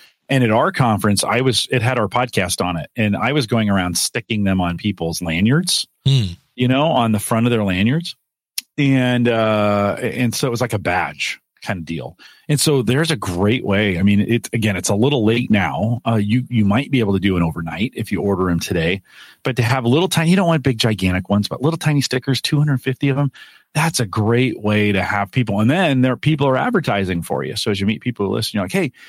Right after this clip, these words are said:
Speaker 1: can I put a badge on your, you know, on your," yeah, right. Boom.
Speaker 2: <laughs>
Speaker 1: Right there. Yeah. Dave's showing that, that little, that little sticker.
Speaker 2: Yeah.
Speaker 1: That
Speaker 2: Yeah.
Speaker 1: was, I, I think that's in the future. I think that's gonna be my new business card, right? It's just
Speaker 2: The
Speaker 1: have
Speaker 2: sticker?
Speaker 1: stickers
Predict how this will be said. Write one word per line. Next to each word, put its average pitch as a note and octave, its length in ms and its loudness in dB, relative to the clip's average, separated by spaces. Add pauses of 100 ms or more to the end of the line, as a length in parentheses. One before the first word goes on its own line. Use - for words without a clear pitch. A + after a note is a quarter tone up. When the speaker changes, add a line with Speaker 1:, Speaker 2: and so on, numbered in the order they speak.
(220)
Speaker 1:
can D#3 140 0
I F#3+ 140 2
put G3 180 -2
a F3 60 2
badge A2+ 720 -2
on A2 280 0
your, F2+ 480 -2
you G2+ 140 -2
know, F2+ 320 -6
on F#2+ 220 -2
your," F#2 120 -4
yeah, G#2 340 -2 (140)
right. A2+ 300 -4 (100)
Boom. A2+ 460 0
Speaker 2:
<laughs> B2+ 60 0
Speaker 1:
Right G#2 160 -4
there. G2 280 -2 (140)
Yeah. F#2+ 220 0
Dave's F2+ 340 -2
showing G2 320 -2
that, E2+ 220 -4
that F2+ 160 -4
little, F2 300 -6
that F2+ 180 -6
little F2 120 -8
sticker. F#2+ 280 -6 (200)
Speaker 2:
Yeah. - 80 -20 (1000)
Speaker 1:
That D#3+ 180 2
Speaker 2:
Yeah. - 60 0
Speaker 1:
was, F3 280 2
I, D3 200 -6
I D3 60 -2
think A3 280 -2
that's D3+ 380 -2
in C#3 120 0
the B2 80 2
future. B2+ 560 0
I G2 80 -2
think B2+ 200 -4
that's B3 140 -4
gonna E3+ 140 0
be B2 120 4
my G#2+ 120 4
new G2+ 160 2
business C#3+ 440 0
card, - 340 -8 (320)
right? G2+ 280 0
It's A#2+ 140 0
just A2 140 -2
Speaker 2:
The F#2+ 60 0
Speaker 1:
have G#2 100 -2
Speaker 2:
sticker? A2 340 0
Speaker 1:
stickers - 200 -10